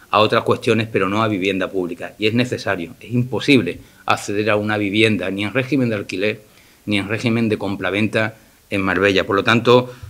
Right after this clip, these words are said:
nosotros contemplamos una enmienda con tres millones de euros para desarrollar el plan y para comenzar ya en el propio dos mil veinticuatro la ejecución de promociones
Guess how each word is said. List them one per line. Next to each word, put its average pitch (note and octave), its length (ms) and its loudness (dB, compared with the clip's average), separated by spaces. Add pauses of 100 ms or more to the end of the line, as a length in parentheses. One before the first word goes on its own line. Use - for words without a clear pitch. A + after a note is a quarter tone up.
(140)
nosotros B2 680 0
contemplamos G#2+ 800 2 (600)
una A#2 220 2
enmienda A#2 460 2
con G#2 200 -2
tres B2 180 2
millones B2 500 2
de G2+ 180 2
euros G2+ 380 2 (1080)
para A2 240 4
desarrollar A2 540 2
el A2 160 4
plan A2 400 -2 (260)
y A2 120 0
para G#2 280 0
comenzar G#2 540 -2
ya B2 100 0
en A#2 100 0
el G2+ 100 -4
propio A2+ 360 0
dos F#2+ 140 -4
mil A#2 200 0
veinticuatro G#2+ 760 0 (240)
la F#2+ 120 -4
ejecución A#2+ 760 0 (220)
de G2 140 -6
promociones G#2+ 880 0